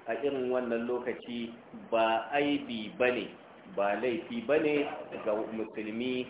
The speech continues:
su yi haka. Yana cikin abu na shari'a. Sai dai kullum ana son a yi shi bi itidali. Kada a zaƙe a kowannan.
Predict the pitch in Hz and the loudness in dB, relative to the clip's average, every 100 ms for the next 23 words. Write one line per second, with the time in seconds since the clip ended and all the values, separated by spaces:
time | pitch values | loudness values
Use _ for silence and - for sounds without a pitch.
0 | - - 107 98 95 98 - - - - | -8 -12 -6 -4 -2 -4 -4 -6 -8 -14
1 | - - - - - - - - - - | -18 -20 -18 -16 -16 -18 -20 -20 -20 -20
2 | - - - - - - - 120 127 120 | -20 -20 -20 -20 -20 -20 -8 0 2 2
3 | - 120 135 131 104 98 107 113 - 98 | 0 -4 -4 -2 -2 -4 -2 -4 -4 -6
4 | 101 104 85 - - - - - - - | -6 -8 -8 -10 -14 -18 -18 -18 -20 -6
5 | 123 120 127 123 143 147 151 208 185 - | -2 2 2 0 -2 0 4 4 2 -4
6 | - - - - - 127 147 147 127 117 | -14 -20 -20 -20 -8 0 2 4 4 2
7 | - 180 170 113 - - - - 110 113 | 2 2 2 -2 -8 -16 -18 -10 -4 -2
8 | 131 143 139 120 107 95 - 143 151 165 | 0 -2 -2 -6 -6 -8 -6 -4 0 0
9 | 143 131 127 131 127 - - - - - | 0 2 8 8 8 2 -8 -16 -20 -20
10 | - - - - - - - - - 165 | -20 -20 -20 -20 -20 -20 -20 -10 2 6
11 | 165 123 127 147 151 151 131 131 - 139 | 6 4 4 4 4 2 0 -2 2 4
12 | 131 110 107 | 6 4 0